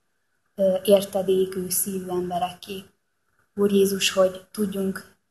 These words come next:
követni téged, hogy, ö, ne állítsanak meg bennünket nehézségek,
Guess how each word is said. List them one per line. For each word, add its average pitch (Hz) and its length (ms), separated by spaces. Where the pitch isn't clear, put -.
követni 208 540
téged, 208 520
hogy, 185 300
ö, 190 60
ne 202 160
állítsanak 185 640
meg 180 180
bennünket 185 560
nehézségek, 196 720